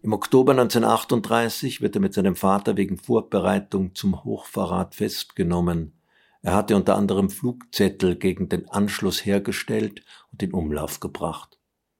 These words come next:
Das Geschäft seines Vaters, das bereits vor dem Anschluss als jüdisch boykottiert worden war,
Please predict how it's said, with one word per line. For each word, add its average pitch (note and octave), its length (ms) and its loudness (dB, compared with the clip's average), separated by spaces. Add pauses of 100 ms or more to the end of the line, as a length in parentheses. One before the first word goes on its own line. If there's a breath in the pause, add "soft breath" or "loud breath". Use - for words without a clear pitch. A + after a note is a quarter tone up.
(500)
Das - 160 -4
Geschäft D3+ 460 2
seines B2 260 2
Vaters, B2 520 2 (520 loud breath)
das G2+ 160 -10
bereits A#2 300 4
vor C3 180 2
dem A#2+ 160 2
Anschluss A2 520 -2
als G2 360 -2
jüdisch A2+ 500 -2
boykottiert - 680 0
worden F#2 340 4
war, F#2+ 340 4